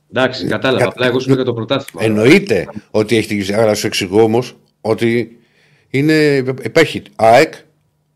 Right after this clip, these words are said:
Speaker 2: και μετά παίζει πάλι Λεωφόρο Παναθηναϊκός Ολυμπιακός για το κύπελο. Και έχει κι άλλα μετά Παναθηναϊκός Ολυμπιακός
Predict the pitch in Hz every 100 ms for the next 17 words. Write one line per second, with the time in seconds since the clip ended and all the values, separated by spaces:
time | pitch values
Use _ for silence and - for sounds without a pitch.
0 | _ _ - 120 139 165 170 175 175 170
1 | 139 131 120 127 - 170 165 160 160 180
2 | 175 165 180 175 135 131 170 113 82 -
3 | _ _ _ _ _ _ _ - 135 151
4 | 185 202 160 127 113 110 101 95 98 95
5 | 87 90 92 165 170